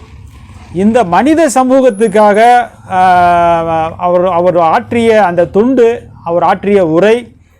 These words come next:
இந்த மனிதன் உய்ய வேண்டும், மனிதன் நல்ல நிலைக்கு வரணும், மனிதன் வந்து கஷ்டப்படாம வாழணும், மனிதன் தைரியமா வாழணும்,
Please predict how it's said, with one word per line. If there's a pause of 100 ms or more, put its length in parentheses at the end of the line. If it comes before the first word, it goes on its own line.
(260)
இந்த
மனிதன்
உய்ய
வேண்டும்,
மனிதன்
நல்ல
நிலைக்கு
வரணும்,
மனிதன்
வந்து
கஷ்டப்படாம
வாழணும், (500)
மனிதன்
தைரியமா
வாழணும்,